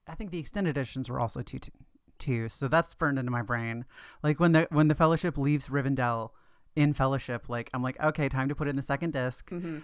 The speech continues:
Speaker 1: I was such a nerd that I actually put a five disc D V D changer so I could keep multiple <laughs> copies of Lord of the Rings in at the same time.
Speaker 2: And then all of the cast interviews on the extra discs.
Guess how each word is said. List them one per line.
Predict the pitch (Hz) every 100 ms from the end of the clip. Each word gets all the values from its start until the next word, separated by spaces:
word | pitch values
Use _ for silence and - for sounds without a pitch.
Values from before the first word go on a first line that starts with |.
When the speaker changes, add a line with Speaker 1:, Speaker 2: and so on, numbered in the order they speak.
| -
Speaker 1:
I | 175
was | 170
such | 185 165
a |
nerd | 160 160 147
that | 139
I | 139
actually | 143 -
put | 160 156
a |
five | 143 - 143 156 147
disc | 143 147 -
D | 139 143
V | 139
D | 127
changer | 139 170 170 185 185
so | - 143
I |
could | 151 127
keep | - 147
multiple | 139 131 139 151 139 127
<laughs> |
copies | - 131 - 202 156
of | 147
Lord | 151 165
of | -
the | 165
Rings | - 147 156 202
in | 165
at | 202
the | 190
same | - 196 - 180
time. | - - - - - _ _ _ _
Speaker 2:
And | 185 185 185
then | 185 180
all | 170 165
of | 165 160
the | 165 151 147 156
cast | 190 151 151 -
interviews | 139 143 135 127 120
on | 135 135
the | 127 - - _ _ - _ -
extra | - - 151 143 156 156 _ 165
discs. | 156 - - -